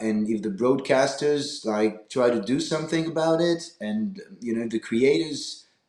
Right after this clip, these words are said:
think a bit more of what they want to do in their lives, and the viewers as well,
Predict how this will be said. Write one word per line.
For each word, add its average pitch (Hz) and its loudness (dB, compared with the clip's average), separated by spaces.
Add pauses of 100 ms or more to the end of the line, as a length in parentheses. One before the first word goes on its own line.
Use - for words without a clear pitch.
think 135 0
a - 0
bit 117 0
more 139 4
of 113 -2
what 120 0
they 127 2
want 123 -2
to 127 -2
do 131 2
in 131 0
their 127 -2
lives, 151 -2
and 110 -2
the 110 0
viewers 143 -2
as 135 0
well, 147 2